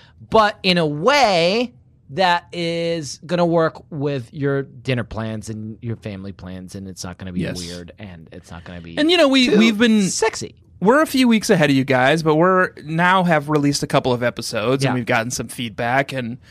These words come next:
Speaker 2: I've read in the Baby Nation group that
Speaker 1: Facebook
Speaker 2: we're
Speaker 1: group.
Speaker 2: probably gonna have to rename. Um,
Speaker 1: Yeah, we're gonna call it
Speaker 2: that
Speaker 1: Sex Pods.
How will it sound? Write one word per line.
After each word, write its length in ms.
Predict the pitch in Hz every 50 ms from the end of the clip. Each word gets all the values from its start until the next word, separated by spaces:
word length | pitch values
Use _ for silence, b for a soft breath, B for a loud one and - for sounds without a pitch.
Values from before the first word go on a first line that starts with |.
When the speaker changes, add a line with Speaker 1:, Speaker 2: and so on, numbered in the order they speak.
| b b b b b b -
Speaker 2:
I've 120 | 226 208
read 320 | 220 208 180 175 185 190
in 120 | 202 196 180
the 240 | 165 151 147 147 143
Baby 240 | 127 147 143 139 147 139
Nation 680 | 135 127 131 123 - 147 135 131 131 127 127 127 - - - - -
group 520 | - 147 143 135 131 139 170 180 - - -
that 140 | 143 143
Speaker 1:
Facebook 40 | 123
Speaker 2:
we're 120 | 123 135 131
Speaker 1:
group. 60 | - -
Speaker 2:
probably 180 | 143 254 247 175
gonna 100 | 139 135
have 200 | 127 123 120 113
to 160 | - 117 110 82 - -
rename. 760 | 123 123 120 117 127 131 127 120 117 120 120 113 113 117 147 - _ _ - -
Um, 400 | 131 131 123 123 117 113 113 104 - 123
Speaker 1:
Yeah, 120 | 165 151
we're 120 | 135 135 139
gonna 120 | 147 139 139
call 80 | -
it 100 | 143 147
Speaker 2:
that 180 | 143 139 139 123
Speaker 1:
Sex 260 | - 143 123 - -
Pods. 420 | - - 117 110 117 120 - -